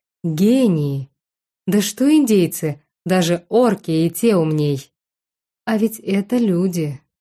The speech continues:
Никогда не думала, что можно так деградировать. Шанхайская биомасса ничуть не лучше. Человек произошёл от обезьяны, но если его поместить в скотские условия, то он снова залезет на дерево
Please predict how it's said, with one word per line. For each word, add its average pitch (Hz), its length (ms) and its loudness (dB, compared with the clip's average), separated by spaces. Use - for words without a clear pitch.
Никогда 269 480 0
не 170 120 2
думала, 190 360 2
что 180 220 -4
можно 175 380 0
так 165 180 -4
деградировать. 156 1080 -4
Шанхайская 185 800 -2
биомасса 175 680 0
ничуть 220 760 0
не 156 140 -2
лучше. 147 640 -6
Человек 190 540 0
произошёл 190 560 0
от 180 140 -2
обезьяны, 175 800 -2
но 180 120 0
если 180 460 2
его 175 220 2
поместить 175 580 -2
в - 80 -12
скотские 175 560 -4
условия, 165 760 -2
то 277 140 0
он 285 140 2
снова 294 400 0
залезет 160 520 0
на 165 120 0
дерево 151 520 -2